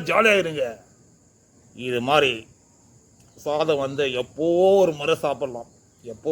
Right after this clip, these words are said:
ஒரு முறைனாக்கா, மாசத்துக்கு ஒரு நாள் கூட சொல்லலாங்க. ஏன்னா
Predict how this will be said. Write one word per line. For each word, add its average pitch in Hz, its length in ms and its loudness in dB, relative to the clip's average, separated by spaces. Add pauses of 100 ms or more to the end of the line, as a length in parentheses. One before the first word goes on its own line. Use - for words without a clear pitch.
ஒரு 147 180 2
முறைனாக்கா, 143 480 -2 (760)
மாசத்துக்கு 151 440 -4
ஒரு 135 80 -4
நாள் 135 180 -10
கூட 135 140 -8
சொல்லலாங்க. 117 340 -6 (720)
ஏன்னா 139 160 0